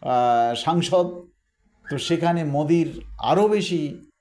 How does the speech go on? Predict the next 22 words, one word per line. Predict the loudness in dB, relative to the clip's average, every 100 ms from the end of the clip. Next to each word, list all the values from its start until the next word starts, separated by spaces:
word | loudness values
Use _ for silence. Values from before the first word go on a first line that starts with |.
| _ _ _ -4
আহ, | 2 2 2
তোয়াজ | 2 4 2 0
থাকবে | -4 -4 -4 -6 -6 -10 -18 _ -8
দিদির | -4 -2 -2 0
প্রতি। | -2 -4 -10 -14 _ _ _ _
বাইরে | -8 0 2 4 4
যতই | 4 2 0 0
দেখাক | 0 2 2 0
না | -2
কেন, | 0 -2 -2
আহ, | -6 -6 -6 -6 -8 -12 -16 _ _ _ _ _ -6
ওই | -6
কুস্তি, | -2 -4 -2 -6
যতই | -2 -2 0 -2
কুস্তি | -2 -4 -2
দেখাক | -2 -2 -2
না | -4 -4
কেন, | -4 -6 -8 -10 _ _ _ _ -8
ভেতরে | -8 -2 -2 0
ভেতরে | 0 0 0
আন্ডারস্ট্যান্ডিংটা | 0 -2 -4 -4 -2 -2 -2 -2
পুরো | -4 -4 0 0 -2